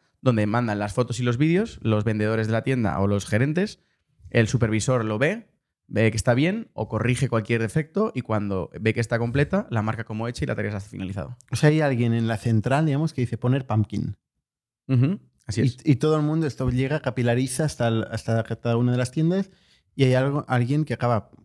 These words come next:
Speaker 2: poniendo propiamente el pumpkin y haciéndole un vídeo.
Speaker 1: Sí.
Speaker 2: Y luego, ¿quién ve el vídeo para decir, "Bien puesto"?
Speaker 1: Cada responsable de cada, de cada grupo de trabajo. Es decir,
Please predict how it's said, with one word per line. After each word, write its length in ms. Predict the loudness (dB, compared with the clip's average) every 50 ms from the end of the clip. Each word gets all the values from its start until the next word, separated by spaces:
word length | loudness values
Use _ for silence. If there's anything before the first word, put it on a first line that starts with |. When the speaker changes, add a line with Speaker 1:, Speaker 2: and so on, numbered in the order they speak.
| _ _ _
Speaker 2:
poniendo 400 | 2 4 4 6 4 4 2 0
propiamente 360 | -4 -2 0 0 0 2 0
el 80 | 0 0
pumpkin 560 | -2 -2 -2 -2 0 0 0 0 0 -4 _ _ _ _ _ _ _ _ _ _
y 80 | 2 2
haciéndole 400 | 2 4 2 2 2 2 2 2
un 140 | 2 2
vídeo. 420 | 2 2 0 0 -2 -2 -4 -6 -10 _ _ _ _ _ _ _
Speaker 1:
Sí. 260 | -6 -4 -4 -4 -4 -8 _ _ _ _ _ _
Speaker 2:
Y 80 | 4 4
luego, 240 | 4 4 2 -2
¿quién 380 | -4 -4 -2 0 2 2 2 2
ve 160 | 2 2 2
el 80 | 2 2
vídeo 320 | 2 2 0 0 -2 0
para 120 | 0 0 0
decir, 400 | 0 0 -2 -2 -4 -4 -10 _ _ _ _ _ _ _ _ _ _ _
"Bien 260 | 2 4 4 4 4
puesto"? 400 | 2 0 -2 -4 -6 -10 -10 -10 -12 _ _ _ _ _ _ _ _ _ _ _ _ _ _ _ _ _ _ _ _ _ _ _ _ _ _
Speaker 1:
Cada 260 | 2 4 6 6 6 4
responsable 600 | 0 -2 -4 -4 -4 -2 0 0 0 0 -2 -2
de 200 | -2 -4 -6 -4
cada, 920 | -4 -2 -2 -2 0 -2 0 0 0 0 0 -2 -2 -4 -4 -6 -10 -12 _ _ _ _ _ _ _ _ _ _
de 240 | -6 -4 -4 -2
cada 300 | 0 0 2 2 4 2
grupo 260 | 4 4 2 2 2 0
de 80 | -2
trabajo. 340 | 0 -2 -2 -4 -6 -12 _ _ _ _ _ _ 0
Es 140 | 0 0
decir, 300 | 0 -2 -4 -8 -12 -12